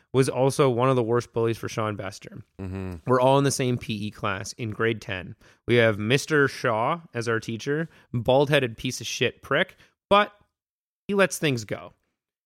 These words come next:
Speaker 1: And so we're doing rugby. And Jamie Fay ends up on one team, and me and Sean end up on the other. There's not a lot of times where you can look at someone and know what's happening,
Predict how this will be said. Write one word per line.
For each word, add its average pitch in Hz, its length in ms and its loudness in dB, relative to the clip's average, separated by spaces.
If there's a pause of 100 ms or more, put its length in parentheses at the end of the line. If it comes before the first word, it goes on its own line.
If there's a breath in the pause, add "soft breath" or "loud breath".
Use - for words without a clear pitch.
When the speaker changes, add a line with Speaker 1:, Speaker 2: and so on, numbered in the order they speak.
(240)
Speaker 1:
And 117 100 -6
so 139 580 4
we're 240 160 6
doing 185 340 6
rugby. 107 520 -2 (800)
And 104 120 -2
Jamie 170 320 8
Fay 202 260 6
ends 143 220 6
up 123 160 2
on 113 160 2
one 156 220 2
team, 117 220 -2
and 101 180 -2
me 165 160 2
and 139 140 0
Sean 120 520 0
end 113 200 -4
up 113 140 -2
on 104 120 -2
the 98 120 -2
other. 151 320 -4 (640)
There's 143 200 2
not 220 220 6
a 247 40 8
lot 226 180 6
of 208 60 0
times 165 460 4
where 135 260 4 (260)
you 135 120 -2
can 135 160 -2
look 127 160 2
at 147 100 0
someone 151 300 2
and 123 120 0
know 120 160 4
what's 120 200 0
happening, 143 520 -2